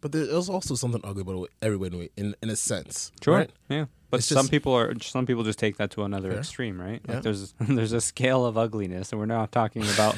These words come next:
Speaker 1: <laughs>
Speaker 2: <laughs> about looks. We're
Speaker 1: Yeah.
Speaker 2: talking about behavior. There's a scale of ugliness here.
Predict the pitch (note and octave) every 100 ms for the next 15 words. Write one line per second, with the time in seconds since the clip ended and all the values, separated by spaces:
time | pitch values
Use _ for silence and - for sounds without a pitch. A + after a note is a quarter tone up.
0 | A2 - - D3 D3 - G#2 G#2+ - C3
1 | A2 B2+ G#2 - A#2 B2 A2 A#2 G#2+ G2+
2 | - G#2 G#2+ C3 A2+ G2 G#2 G#2 G2+ -
3 | A#2+ B2 G#2 A2+ A#2 G2+ F#2+ - F#2+ F#2+